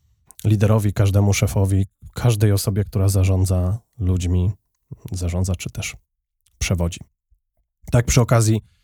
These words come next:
przypominam, że przywództwo i zarządzanie to są rzeczy, które trzeba robić,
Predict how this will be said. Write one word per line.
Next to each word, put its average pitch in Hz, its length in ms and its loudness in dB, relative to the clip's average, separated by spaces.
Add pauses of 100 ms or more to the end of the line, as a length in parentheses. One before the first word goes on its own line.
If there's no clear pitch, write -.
(160)
przypominam, 113 500 0
że 101 100 -2
przywództwo 113 520 -2
i 113 40 2
zarządzanie 107 460 0
to 113 100 -4
są 113 180 -2
rzeczy, 101 260 -4
które 95 240 -2
trzeba 92 280 0
robić, 90 380 -2